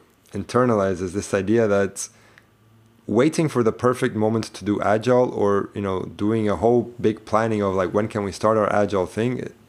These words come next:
it's the same ideas of waterfall, like, "Oh, let's do a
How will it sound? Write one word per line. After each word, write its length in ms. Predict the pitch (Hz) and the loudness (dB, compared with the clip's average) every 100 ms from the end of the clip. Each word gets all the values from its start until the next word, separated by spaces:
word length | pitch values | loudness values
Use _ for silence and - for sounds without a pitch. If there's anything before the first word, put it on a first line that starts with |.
| - - - - - | -20 -20 -20 -20 -10
it's 180 | 104 - | -8 -4
the 100 | 120 | -2
same 480 | - 151 147 131 - | 0 0 0 -2 -2
ideas 340 | 110 110 113 | 0 2 2
of 100 | 98 | 2
waterfall, 320 | 117 104 - | 2 2 0
like, 160 | 95 87 | -2 0
"Oh, 120 | 107 | 0
let's 200 | 95 104 | 0 -2
do 280 | 120 110 | 0 2
a 40 | 101 | 2